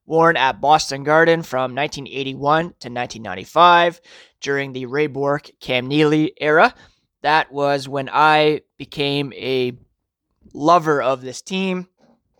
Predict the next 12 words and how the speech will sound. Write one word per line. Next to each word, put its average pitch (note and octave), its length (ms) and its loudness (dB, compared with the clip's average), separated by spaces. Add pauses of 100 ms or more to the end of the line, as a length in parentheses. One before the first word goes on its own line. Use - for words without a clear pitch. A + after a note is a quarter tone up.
(500)
And, C3 500 -4 (440)
uh, B2 280 -2
it's - 380 -8
the C#3 100 -4
jersey. C#3+ 640 2
Actually, D3 360 0
I D#3 100 4
have D3 240 2
the B2+ 340 -10
away D3 480 0
jersey A#2 480 -10
since - 400 -14